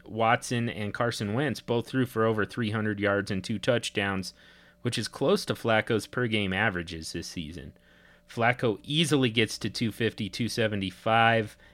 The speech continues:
and two touchdowns this week, making him a solid superflex start. I'll take him over riskier guys like Derek Carr, Case Keenum, and Baker Mayfield, but it's not quite enough upside to start him over safe guys like Andrew Luck and Jared Goff,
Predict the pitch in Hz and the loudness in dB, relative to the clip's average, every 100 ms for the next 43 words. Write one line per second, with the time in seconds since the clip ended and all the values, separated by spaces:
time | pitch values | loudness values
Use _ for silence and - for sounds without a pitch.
0 | - 95 - - 147 - 113 - 107 95 | -8 -6 -4 0 0 2 2 2 -2 -2
1 | 92 95 87 - 95 90 - 110 104 110 | -4 -4 -6 -4 -4 -4 -2 0 0 -2
2 | 110 101 90 - 104 107 107 104 113 92 | -2 -2 -4 0 2 4 2 -2 -6 -4
3 | 92 98 90 - - 104 101 - - - | -4 -2 -2 -2 0 2 2 -2 -20 -20
4 | - 117 147 170 139 131 123 110 104 113 | -8 -2 2 2 2 2 2 2 2 0
5 | - 107 95 98 95 90 - 95 - - | 0 -2 0 4 4 2 0 -2 -2 -2
6 | 104 90 - 107 95 92 - 104 - 120 | 0 0 0 0 2 0 0 -2 -2 -2
7 | 104 98 90 101 104 90 101 139 131 92 | 0 -2 0 0 0 -2 2 2 2 -2
8 | 85 80 _ _ _ _ - 113 113 - | -2 -6 _ _ _ _ -4 -2 -2 0
9 | 135 151 - 131 131 127 120 110 110 104 | 0 0 2 4 4 4 2 2 2 0
10 | - 107 107 104 95 - 104 107 101 101 | 2 2 2 0 -8 0 2 2 2 0
11 | 101 92 92 - - 127 127 - 101 95 | -2 -4 -6 -12 -2 2 2 2 2 2
12 | 90 104 95 104 95 95 90 92 92 95 | 0 -2 -2 0 -2 -2 -2 0 -2 -2
13 | 90 92 87 87 104 107 104 | -4 -2 -2 0 4 4 4